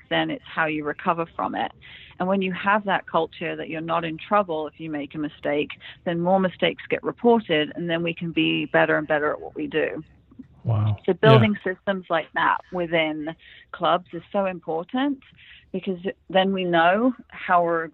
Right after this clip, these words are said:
Speaker 1: improving and if we're improving and how much we've improved.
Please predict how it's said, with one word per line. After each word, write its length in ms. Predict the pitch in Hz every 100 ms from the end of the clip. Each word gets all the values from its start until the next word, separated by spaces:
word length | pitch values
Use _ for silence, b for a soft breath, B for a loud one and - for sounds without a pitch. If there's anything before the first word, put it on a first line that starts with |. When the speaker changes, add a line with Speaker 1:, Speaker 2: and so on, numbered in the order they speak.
| -
Speaker 1:
improving 640 | 165 - 175 165 190 185
and 140 | 151 147
if 100 | - -
we're 140 | 151
improving 680 | 143 156 160 147 151 151 151
and 320 | 156 151 151 160
how 180 | 165
much 260 | 156 165 -
we've 140 | 156 -
improved. 480 | 147 - - -